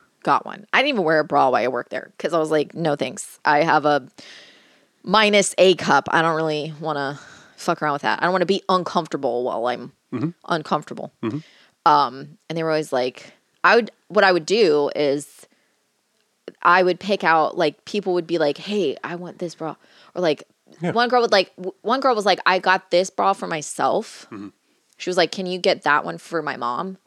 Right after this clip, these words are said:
Speaker 1: And I was like, "Yeah." And I would just, like, take a free bra
Speaker 2: Yeah.
Speaker 1: for, like, people's moms and their sisters and shit like that so they could get 'em
Speaker 2: Yeah.
Speaker 1: and their family could get 'em. And I had no issue with that. And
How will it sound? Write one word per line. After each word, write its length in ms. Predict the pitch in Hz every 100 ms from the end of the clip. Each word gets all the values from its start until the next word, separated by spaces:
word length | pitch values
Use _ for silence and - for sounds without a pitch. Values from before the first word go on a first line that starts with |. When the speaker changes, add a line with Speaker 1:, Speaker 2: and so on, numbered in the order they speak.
| _
Speaker 1:
And 80 | 175
I 40 |
was 80 | 170
like, 160 | 156 151
"Yeah." 140 | 247 - _ _ _ _
And 80 | -
I 80 | 165
would 80 | 165
just, 160 | 165
like, 180 | 175 156 _ _ _ _ _ _ _
take 220 | - 196
a 60 | 190
free 180 | - 190
bra 220 | 185 233 147 _
Speaker 2:
Yeah. 80 | 160
Speaker 1:
for, 260 | 165 156 151
like, 160 | 151
people's 340 | - 175 175 160
moms 380 | 151 165 175
and 80 | 170
their 60 | 165
sisters 360 | - 190 - -
and 120 | 143
shit 140 | - -
like 160 | 147
that 200 | - 131
so 80 | -
they 140 | 160 180
could 160 | 196
get 120 | 185 185
'em 220 | 190 202 -
Speaker 2:
Yeah. 180 | - 226 - -
Speaker 1:
and 160 | 208 214
their 80 |
family 300 | 208 262 254
could 100 | 170 147
get 120 | 139
'em. 220 | 127 143 _ _ -
And 120 | 170
I 140 | 180
had 220 | 190 202 196
no 360 | 160 147 156
issue 240 | 180 - 254
with 80 | -
that. 180 | - - _ _ _ _ _ _ _ _
And 400 | 214 214 208 202